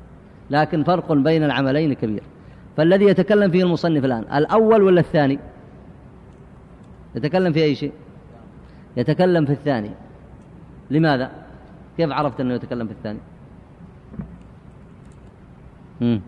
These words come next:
أحسنت، لأن هذا فيه زيادات، وأما الأول فليس فيه زيادات.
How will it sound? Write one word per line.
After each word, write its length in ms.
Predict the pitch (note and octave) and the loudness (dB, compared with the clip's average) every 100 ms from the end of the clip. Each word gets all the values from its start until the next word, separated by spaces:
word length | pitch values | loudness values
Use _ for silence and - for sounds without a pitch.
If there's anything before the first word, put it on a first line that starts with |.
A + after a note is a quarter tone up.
| - - - - - - - - - - - - - - - - - - - - - - - - - - - - - - - - - - | -14 -20 -20 -20 -20 -20 -20 -20 -20 -20 -20 -20 -20 -20 -20 -20 -20 -20 -20 -20 -20 -20 -20 -20 -20 -20 -20 -20 -20 -20 -12 -12 -10 -10
أحسنت، 440 | A2 - F#3 C#3 A#2+ | -8 0 0 0 0
لأن 380 | C#3+ F3+ F3+ | -2 0 0
هذا 460 | D#3+ D#3 G3 G3 G3 | 2 2 2 2 2
فيه 220 | F#3+ E3+ | 4 2
زيادات، 560 | C#3 D3 B2+ A#2+ G#2 C3 | 2 2 2 0 -2 -2
وأما 300 | D#3 G3+ F#3+ | 0 2 2
الأول 400 | F#3+ F#3 F3 F#3 - - - - - - - - - | 4 4 4 0 -6 -20 -20 -20 -20 -20 -20 -20 -4
فليس 240 | A3+ A3+ F#3+ | 0 2 4
فيه 160 | F3+ | 2
زيادات. 340 | C#3 C3+ A#2+ | 2 -2 -6